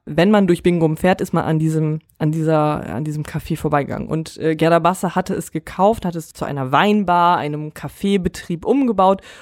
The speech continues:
Und das, äh, hatte sich so ein bisschen auch als durchaus Treffpunkt etabliert. Es war jetzt nicht die Innenkneipe. <laughs>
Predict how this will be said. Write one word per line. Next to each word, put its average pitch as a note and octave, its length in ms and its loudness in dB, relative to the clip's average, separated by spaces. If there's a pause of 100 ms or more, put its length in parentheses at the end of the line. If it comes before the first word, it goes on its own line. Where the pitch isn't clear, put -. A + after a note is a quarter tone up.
Und G#3 120 -2
das, - 420 -2
äh, A#3 240 4
hatte B3+ 260 0
sich G#3 140 0
so G3+ 60 0
ein G3 60 2
bisschen G3 320 -2
auch E3+ 300 2
als D#3+ 300 -2
durchaus - 460 -2
Treffpunkt D#3+ 640 -4
etabliert. E3+ 560 0
Es - 140 -8
war C3 80 -12
jetzt - 260 -14
nicht - 200 -10
die - 80 -8
Innenkneipe. D3+ 1000 -2
<laughs> - 60 -6